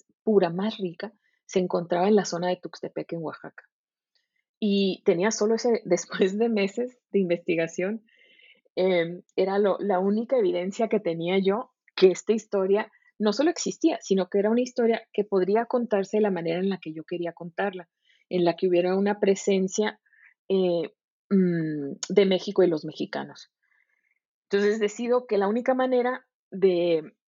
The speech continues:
de contar esta historia era a dirigirme a esta zona donde había encontrado <laughs> esta evidencia y me voy a, a Tuxtepec sin plan,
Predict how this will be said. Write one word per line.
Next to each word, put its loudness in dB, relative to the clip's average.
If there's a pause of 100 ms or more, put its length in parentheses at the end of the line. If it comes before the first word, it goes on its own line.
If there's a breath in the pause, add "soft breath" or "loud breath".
(300)
de 0
contar -2
esta -4
historia 0
era 0
a 2
dirigirme -2
a 2
esta 0
zona 0
donde 0
había 0
encontrado 0
<laughs> 4
esta 2
evidencia -2 (1300 loud breath)
y 2 (460)
me 0
voy 2
a, -2
a -8
Tuxtepec -4
sin -2
plan, -2